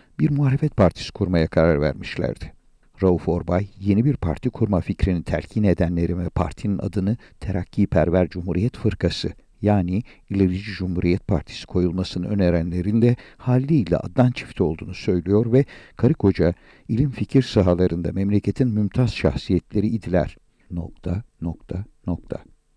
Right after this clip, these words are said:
Benimsenecek yol üzerinde en isabetli kararlar yolunu gösterebilme yeterliliğinin sahibiydiler diye ekliyor.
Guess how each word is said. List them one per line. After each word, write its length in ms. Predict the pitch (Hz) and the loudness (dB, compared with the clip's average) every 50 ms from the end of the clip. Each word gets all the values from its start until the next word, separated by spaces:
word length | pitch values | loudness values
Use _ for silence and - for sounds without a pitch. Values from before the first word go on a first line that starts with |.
| - | 2
Benimsenecek 760 | 113 117 107 107 98 - - 104 95 90 - - 90 - - 123 | 4 6 6 4 2 2 2 2 2 2 2 2 0 2 2 2
yol 160 | 131 135 123 | 2 4 2
üzerinde 540 | 98 - - 98 90 85 87 87 85 78 - | 2 2 2 2 2 2 0 -2 -2 -2 -2
en 220 | - 101 123 139 | 2 2 2 2
isabetli 600 | 127 - - - 95 82 76 80 - - - - | 0 -2 0 2 4 4 4 4 0 -2 -6 -6
kararlar 540 | - - - 85 80 85 82 87 92 98 98 | -4 -2 0 0 0 0 0 2 2 2 2
yolunu 360 | 98 92 87 85 90 98 85 | 2 0 -2 -2 -4 -6 -4
gösterebilme 720 | 101 98 92 - - 110 95 95 85 90 90 90 92 98 | -4 -4 -6 -2 0 2 2 2 2 0 -2 -2 0 2
yeterliliğinin 840 | 98 87 78 - 90 82 82 85 80 78 90 90 87 95 101 110 123 | 2 2 2 4 2 2 2 2 0 -2 -4 -2 -2 0 0 0 0
sahibiydiler 880 | 127 - - 117 110 120 127 117 127 123 110 95 92 80 80 78 78 - | 0 0 0 0 0 0 0 0 0 0 0 0 0 2 2 0 -2 -2
diye 220 | - 82 78 71 78 | -4 -2 -2 -2 -2
ekliyor. 560 | - - - 82 - 64 - - - - | -4 -6 -6 -6 -4 -4 -6 -10 -14 -20